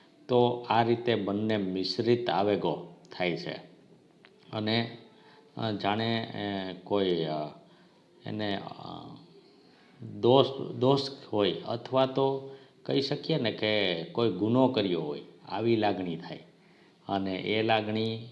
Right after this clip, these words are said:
એમને, અ, ક્યારેક રાત્રે સૂવા નથી દેતી, અ, ઊંઘ નથી આવતી,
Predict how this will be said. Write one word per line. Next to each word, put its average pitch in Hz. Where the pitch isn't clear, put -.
એમને, 107
અ, 98
ક્યારેક 101
રાત્રે 95
સૂવા 104
નથી 95
દેતી, 87
અ, -
ઊંઘ 104
નથી 98
આવતી, 95